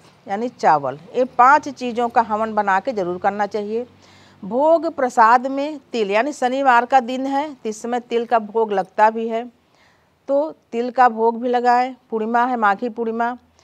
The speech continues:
तिल सभी देवी देवताओं को बहुत पसंद है, तिल का भोग लगाएं, तिल से स्नान करें, तिल का दान करें। माघी पूर्णिमा चौबीस फरवरी को है। तो ये मैं आपको बता दी कि ये नौ महापर्वों में, सभी पर्वों में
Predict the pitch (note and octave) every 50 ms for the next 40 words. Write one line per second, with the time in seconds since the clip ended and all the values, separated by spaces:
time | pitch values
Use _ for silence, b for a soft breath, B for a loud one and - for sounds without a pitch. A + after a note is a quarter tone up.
0 | b b b b b b _ - C#4 C#4+ C#4 - B3 G#3+ G#3+ B3 G#3+ A3+ A3 A3
1 | A3+ A3 A#3 A3 A3+ A#3 A3 A3+ A3 A3 A#3 A3 G3+ G3 G3 A#3 A3 - - A3
2 | G#3+ - A#3 A#3 A#3 A3 A3+ A3+ A3 - A3+ A3+ A3+ A3 A#3 A3+ G#3+ G#3+ A3 A3
3 | A3 A3 A3+ A3+ A3+ A3+ A3+ A3+ A3 _ - A#3 A#3 A#3 A3+ - A#3+ A3 G#3+ G#3+
4 | G#3+ G#3 G#3 G#3+ G#3+ G#3+ G#3 A3+ A3 G#3+ A3 A3 A3+ A3+ b b b b b b
5 | b b _ - C4 C#4 C#4 - C4 A#3+ A3+ G3 G3 F#3+ G3+ G#3+ A3 G#3 A#3 A3+
6 | A3 A3+ A3+ A3+ A3 G3+ F#3+ F#3+ F#3+ F#3 A3+ A3 A3 G#3+ G3+ G3+ G#3+ A3 A3+ A3+
7 | - G3+ G3 G3 A3 A#3 - - G3 E3 D#3 D3+ D3+ C#3 C3+ - C#3 C#3+ C#3+ C#3
8 | D#3 - _ B3+ B3+ C#4+ D#4 D#4+ D4+ C#4+ C4+ B3+ B3+ - C4 A3 F#3+ - D#3 C3
9 | C3 C3 C#3 C3+ C#3+ D#3+ _ b b b b b b b - B3 C4 C#4+ D4 C#4+
10 | C#4 C4+ C#4 C#4+ C#4 C4 A#3+ A#3+ A#3+ A#3+ A#3+ A#3+ A3 G#3+ G#3 A3+ B3 B3+ C4+ D#4
11 | D#4 - - D4+ D4 C#4+ C#4+ D#4+ F4 E4+ F4 E4+ - C4+ B3+ A#3+ A#3+ A3 C4+ C#4+
12 | D4 D4 D4 D4+ D#4+ D#4